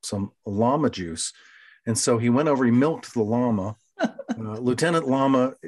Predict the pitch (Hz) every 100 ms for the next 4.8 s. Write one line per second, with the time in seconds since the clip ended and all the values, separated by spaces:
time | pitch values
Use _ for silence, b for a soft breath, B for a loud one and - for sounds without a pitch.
0 | - - 147 131 147 143 120 123 127 123
1 | 120 120 113 - 113 113 113 110 110 107
2 | 101 - 101 104 107 - 107 92 - 110
3 | 113 - 92 92 - 101 107 - b b
4 | b 104 82 - - 110 107